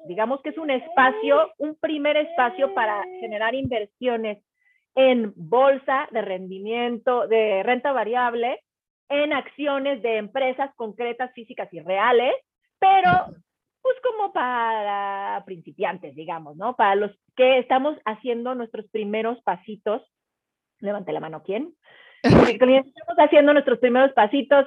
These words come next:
Speaker 1: en inversión de renta variable con un poquitito menos de riesgo. No es lo mismo que pongas todos tus huevos en la canasta de Amazon a que pongas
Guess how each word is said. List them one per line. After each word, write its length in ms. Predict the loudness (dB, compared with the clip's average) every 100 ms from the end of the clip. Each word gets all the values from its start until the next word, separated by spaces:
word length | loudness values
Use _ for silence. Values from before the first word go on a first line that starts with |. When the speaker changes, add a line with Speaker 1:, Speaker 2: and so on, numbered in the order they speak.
| 4
Speaker 1:
en 200 | 0 2
inversión 920 | -2 2 2 2 -2 -2 -2 -2 -10
de 220 | -12 -8 -8
renta 400 | -6 -8 -6 -6
variable 560 | -6 -8 -8 -6 -8 -2
con 240 | 0 2 0
un 300 | -2 -2 -4
poquitito 720 | -6 -6 -14 -12 -8 -6 -6
menos 340 | -6 -10 -10
de 80 | -12
riesgo. 360 | -10 -10 -10 -10
No 100 | -2
es 60 |
lo 80 | -2
mismo 240 | 0 -4
que 100 | -2
pongas 360 | 0 2 4 2 0 _ _ 0
todos 380 | 4 6 4 0
tus 160 | -4
huevos 280 | 2 4 4
en 120 | 0
la 120 | -4
canasta 380 | -2 -4 -4 -4
de 120 | -2
Amazon 520 | 0 0 -2 -2 -4 -6 _ _ -8
a 160 | -6
que 100 | -6
pongas 480 | -4 -4 0 -2 -2